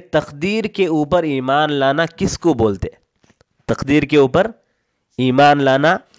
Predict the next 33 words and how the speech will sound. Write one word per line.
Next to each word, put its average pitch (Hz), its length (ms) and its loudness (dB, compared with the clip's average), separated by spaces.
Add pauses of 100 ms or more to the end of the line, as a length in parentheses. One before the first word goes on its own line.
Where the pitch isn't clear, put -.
(220)
किसको 151 380 -2
बोलते? 107 340 -4 (140)
तकदीर 208 420 0
के 240 140 2
ऊपर 175 360 4
ईमान 151 400 -2
लाने 143 260 0
का 143 140 0
मतलब 123 360 -2
क्या? 117 320 -8 (480)
यानी 190 220 0
हमें 185 260 -2
ये 190 280 2
यकीन 170 440 0
करना 131 460 -4 (720)
कि 214 100 0
अल्लाह 185 420 -2
तबारक 151 520 0
व 143 80 -2
ताला 127 380 -2 (500)
हर 175 320 -2
चीज़ 160 480 -4
को 180 220 -4 (180)
पहले 147 420 0
ही 151 200 -4
लिख 127 220 -6
दिया 104 300 -4
है, 90 260 -10 (800)
हर 123 160 -8
चीज़ 139 320 -6
को 147 100 -2
अल्लाह 135 260 -2
ताला 139 280 -2